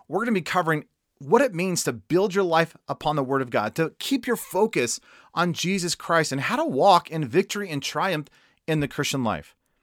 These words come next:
Well, I'd really encourage you to consider joining us this summer as we pursue Jesus Christ. What a great opportunity in the summertime to intentionally go after Jesus Christ. Again,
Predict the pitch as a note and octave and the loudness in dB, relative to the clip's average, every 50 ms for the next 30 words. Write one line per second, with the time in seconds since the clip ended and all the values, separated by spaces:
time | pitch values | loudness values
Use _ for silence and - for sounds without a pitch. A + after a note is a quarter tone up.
0 | _ _ _ _ _ _ _ E3 F3 - F3+ G3 F#3+ F#3 F3 F3+ F#3+ A3 B3 C4+ | _ _ _ _ _ _ _ -2 2 6 6 6 6 6 4 2 2 2 2 2
1 | C4 B3 A#3 F3+ C#3+ A#2+ C#3+ - - - D#3 E3+ D#3 A#2+ B2 A#2 G#2 G2+ - D3+ | 2 2 0 -2 -4 -4 -4 -6 -6 -4 -2 -2 -2 -2 -4 -4 -4 -6 -6 -4
2 | - - - - - G#3 G#3+ E3 - - D3+ E3 F3+ E3 C#3+ C3 - - - _ | -4 -2 -2 -2 -2 -2 -2 -2 -2 0 0 0 2 2 0 0 0 -4 -8 _
3 | _ _ _ _ _ _ - A#2 D#3+ F3+ F3+ F3 - - - _ - - - - | _ _ _ _ _ _ -2 2 2 4 4 2 0 -4 -6 _ -10 -6 -4 -2
4 | - F3 F#3+ F3+ C3+ A2 G#2 G#2+ - _ _ _ _ _ _ - E3+ E3 E3+ F#3 | 0 0 0 2 2 0 0 -2 -6 _ _ _ _ _ _ -6 -4 -2 -2 -2
5 | - - - F#3 F3+ - - - F#3+ G#3+ A3 A#3 A3+ C#3+ - - F3 F#3+ F3+ E3+ | -2 0 0 2 2 2 2 2 2 0 0 -2 -2 -4 -6 -4 -4 -2 -2 -2
6 | E3+ - - - - C#3 A#2+ - F3 A#3 C#4+ D#4 G3+ - _ - C#3 C#3+ E3 F#3+ | -4 -4 -4 -2 -2 -2 -2 0 2 2 2 2 0 -4 _ -10 0 2 2 4
7 | G3+ F3+ E3 - E3 - - F#3 F3+ D#3+ C3+ C3+ C3+ B2+ A#2+ - - E3 D3+ D#3 | 4 4 2 2 -2 -4 -4 -4 -4 -4 -4 -4 -2 -4 -4 -4 -4 -4 -4 -4
8 | - - B2+ A2 G#2 G2 G2 - - _ _ _ _ _ _ - - G3+ F3+ - | -2 0 0 0 0 -2 -4 -8 -14 _ _ _ _ _ _ -4 -2 -2 -2 0
9 | F#3 E3 D3+ - - - G3+ A#3 C4+ A3+ - G3+ D3+ B2 A#2 A2 A2+ - _ _ | -2 -4 -4 -4 -6 -6 -4 -2 -2 -2 -2 -2 -2 -2 -2 -4 -4 -8 _ _
10 | _ _ _ _ A#2+ A2+ E3 G3+ G3 E3+ D#3+ D#3+ - E3 C3+ A2 B2+ C3+ B2+ B2 | _ _ _ _ -2 2 4 6 6 6 6 4 2 -2 -6 -4 -4 -4 -2 -4
11 | A#2 - - - B2+ G2+ E2+ D2 - - - _ _ _ _ _ _ _ _ _ | -6 -8 -4 -2 -2 -2 -2 -4 -10 -16 -18 _ _ _ _ _ _ _ _ _
12 | _ - - E3+ D#3+ E3 D#3 C3+ | _ -6 -4 -2 0 0 0 0